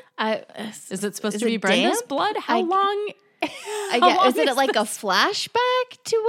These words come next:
Speaker 1: any? How recently? I don't know.
Speaker 2: I don't know, but <laughs> I was like, "Why is
Speaker 1: I would
Speaker 2: the
Speaker 1: think
Speaker 2: blood
Speaker 1: the blood
Speaker 2: still
Speaker 1: would
Speaker 2: wet?"
Speaker 1: dry really quickly,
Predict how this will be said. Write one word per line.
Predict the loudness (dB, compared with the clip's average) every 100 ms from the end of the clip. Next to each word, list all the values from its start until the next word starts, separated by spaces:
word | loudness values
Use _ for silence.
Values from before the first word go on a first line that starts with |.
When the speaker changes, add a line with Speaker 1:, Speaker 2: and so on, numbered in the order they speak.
| 0
Speaker 1:
any? | 0 -2 -2 -2
How | 0 -2
recently? | -2 -4 -4 -4 0
I | 0 0
don't | -2
know. | 0
Speaker 2:
I | 0
don't | 2 2
know, | 2 0
but | 0 -2
<laughs> |
I | -2
was | -4
like, | -2
"Why | 0 0 0 -2 0
is | 0
Speaker 1:
I |
would | 0 0
Speaker 2:
the |
Speaker 1:
think | 0 0
Speaker 2:
blood | -2 -4
Speaker 1:
the |
blood | 2 2
Speaker 2:
still |
Speaker 1:
would | 2
Speaker 2:
wet?" | -2 0
Speaker 1:
dry | 0 0
really | 0 0 -2
quickly, | -2 -4 -4 -6 -10 -8